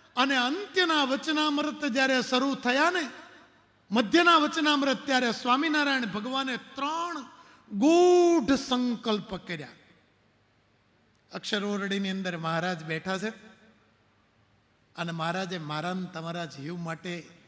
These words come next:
અને કલ્યાણ માટે એક વાત કરી કે આ જગતનો જીવ ક્યાં જશે? આજે તો અમે છીએ, અમારા દર્શન કરીને જીવનું કલ્યાણ થશે.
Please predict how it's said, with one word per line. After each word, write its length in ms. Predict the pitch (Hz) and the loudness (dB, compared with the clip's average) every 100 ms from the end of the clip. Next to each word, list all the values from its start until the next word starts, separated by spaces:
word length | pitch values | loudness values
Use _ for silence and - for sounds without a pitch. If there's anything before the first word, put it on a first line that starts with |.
| _ _ - | _ _ -12
અને 160 | 160 | -10
કલ્યાણ 480 | 131 151 143 170 175 | -10 -10 -8 -8 -8
માટે 320 | 156 151 175 | -8 -10 -12
એક 240 | 170 - 127 | -12 -14 -12
વાત 400 | 135 151 - - | -10 -10 -16 -20
કરી 240 | 123 117 - _ _ _ _ _ _ _ _ _ _ | -20 -20 -20 _ _ _ _ _ _ _ _ _ _
કે 60 | 208 | -4
આ 80 | |
જગતનો 580 | 185 175 220 220 226 208 | -2 -4 -6 -6 -4 -4
જીવ 340 | 147 180 220 185 - - - - _ _ _ _ _ _ _ _ _ _ | -4 -2 -2 -4 -8 -18 -20 -20 _ _ _ _ _ _ _ _ _ _
ક્યાં 380 | 202 220 262 190 | -2 -2 -2 -6
જશે? 420 | 151 - - 151 - _ _ _ - | -8 -10 -12 -16 -20 _ _ _ -8
આજે 240 | 165 170 | -6 -4
તો 120 | 190 190 | -4 -4
અમે 240 | 185 202 | -4 -4
છીએ, 600 | 202 190 214 240 - - - _ _ _ _ _ _ _ _ _ _ _ _ _ _ | -6 -4 -4 -4 -8 -18 -20 _ _ _ _ _ _ _ _ _ _ _ _ _ _
અમારા 300 | 196 214 208 | 0 2 2
દર્શન 480 | 175 196 - 214 180 | 0 -2 -2 -2 -4
કરીને 420 | - 190 202 185 | -4 -2 0 -2
જીવનું 440 | 139 180 214 202 202 | -2 0 0 0 -2
કલ્યાણ 420 | 175 190 214 202 | 0 2 2 0
થશે. 480 | - 175 - 160 | -2 -6 -4 -6